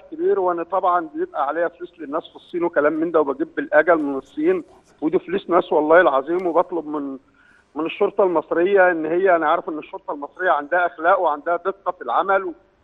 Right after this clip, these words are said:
وشايفين شغلهم بصراحة، وأنا واثق في الشرطة المصرية إن هي هتجيبه إن شاء الله.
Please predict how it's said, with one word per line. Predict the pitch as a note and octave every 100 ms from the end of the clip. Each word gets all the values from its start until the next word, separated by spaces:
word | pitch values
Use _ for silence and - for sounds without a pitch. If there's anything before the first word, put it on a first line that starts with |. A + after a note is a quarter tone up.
| _
وشايفين | D3 D#3 D3+ G3+
شغلهم | - E3 F3 F#3+
بصراحة، | - - D3+ E3+ F#3
وأنا | F3
واثق | E3 F3+ - -
في | E3
الشرطة | - G3+ -
المصرية | F3+ D#3 D3 F3
إن | F#3+ E3+
هي | F3
هتجيبه | D3 D#3+ D#3+
إن | D3
شاء | D#3+ C#3+
الله. | B2+ A#2+